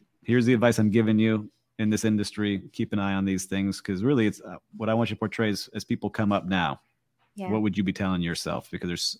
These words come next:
Speaker 1: it's such a hard time now
Speaker 2: Yeah.
Speaker 1: in business and in hospitality and, and all this world creating experiences. What advice would you give to yourself back then?
Speaker 2: Know what you know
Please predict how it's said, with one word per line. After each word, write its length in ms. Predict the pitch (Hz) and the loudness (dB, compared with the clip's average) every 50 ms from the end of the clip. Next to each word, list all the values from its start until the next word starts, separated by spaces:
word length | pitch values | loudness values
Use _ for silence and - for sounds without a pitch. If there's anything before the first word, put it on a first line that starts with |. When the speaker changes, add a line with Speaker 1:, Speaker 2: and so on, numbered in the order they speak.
| _ | _
Speaker 1:
it's 100 | 104 - | -6 -4
such 140 | - 127 - | -4 0 0
a 60 | 113 | 0
hard 260 | 98 110 104 104 95 - | 2 4 4 2 2 0
time 260 | 107 98 98 90 87 | 0 0 0 0 0
now 300 | 87 82 80 73 78 - _ _ _ - - - - - _ _ _ | 0 -2 -2 -4 -6 -10 _ _ _ -20 -20 -20 -20 -20 _ _ _
Speaker 2:
Yeah. 200 | 196 190 92 92 90 90 87 | -6 -4 -2 -2 -2 -2 -2
Speaker 1:
in 160 | 87 87 87 | -2 -2 0
business 640 | 85 107 104 98 92 101 98 95 98 95 - - - | 2 2 2 2 2 2 2 2 2 0 -2 -4 -6
and 100 | 87 82 | -6 -6
in 120 | 80 78 85 | -6 -4 -4
hospitality 920 | 87 82 - - - - 101 95 95 95 95 95 92 92 92 92 90 - | -4 -4 -4 -6 -6 -4 -2 0 0 0 0 -2 -2 -4 -4 -4 -4 -6
and, 240 | 80 76 69 - - - | -6 -8 -8 -10 -12 -12
and 120 | 87 87 | -8 -4
all 180 | 87 95 98 92 | -2 0 0 0
this 140 | 95 - - | -2 -2 -2
world 200 | 92 92 92 - | -2 -2 -2 -4
creating 260 | - - 92 87 85 | -4 -4 -4 -2 -2
experiences. 680 | 76 - - - 95 92 87 85 - - - 85 95 95 | -4 -6 -4 -2 0 0 0 0 -2 -4 -6 -8 -6 -2
What 140 | 98 101 | 0 0
advice 300 | 101 92 95 95 90 - - | 0 2 2 0 0 0 -4
would 120 | 87 87 | -8 -8
you 80 | 85 98 | -8 -6
give 160 | 98 87 - | -6 -6 -6
to 180 | - - - 85 | -6 -8 -6 -6
yourself 420 | 80 80 - - - - - _ | -6 -6 -6 -6 -6 -6 -6 _
back 200 | - - - - | -4 -4 -4 -4
then? 220 | - - - - - - _ _ _ _ _ _ _ _ _ _ _ _ _ _ _ _ _ _ _ - | -6 -8 -10 -10 -12 -16 _ _ _ _ _ _ _ _ _ _ _ _ _ _ _ _ _ _ _ 0
Speaker 2:
Know 160 | 220 214 214 | 2 4 4
what 160 | 220 247 - | 4 2 2
you 80 | - 269 | 0 0
know 340 | 233 196 170 170 190 214 | 2 2 2 2 0 -2